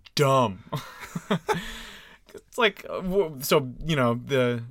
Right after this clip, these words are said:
sluggers just go to the right field and then they can just knock 'em out of the park.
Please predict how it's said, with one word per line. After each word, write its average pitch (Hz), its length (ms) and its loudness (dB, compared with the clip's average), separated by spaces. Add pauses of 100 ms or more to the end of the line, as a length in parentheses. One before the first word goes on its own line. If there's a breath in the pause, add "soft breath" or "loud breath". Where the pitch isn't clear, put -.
sluggers 139 580 4
just 110 240 -2
go 131 180 6
to 123 100 2
the 117 160 0
right 120 260 6
field 117 420 0
and 113 140 -2
then 110 100 -2
they 113 140 -2
can 107 200 -6
just 101 220 -8
knock 110 280 0
'em 113 80 -2
out 104 140 0
of 104 60 -2
the 98 80 -10
park. 120 420 4